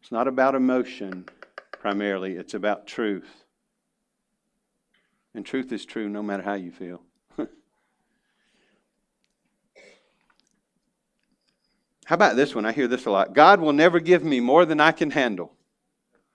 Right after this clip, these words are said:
Welcome to failure, if you embrace that.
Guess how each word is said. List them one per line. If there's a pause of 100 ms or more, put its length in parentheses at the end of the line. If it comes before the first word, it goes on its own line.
(960)
Welcome
to
failure, (840)
if
you
embrace
that.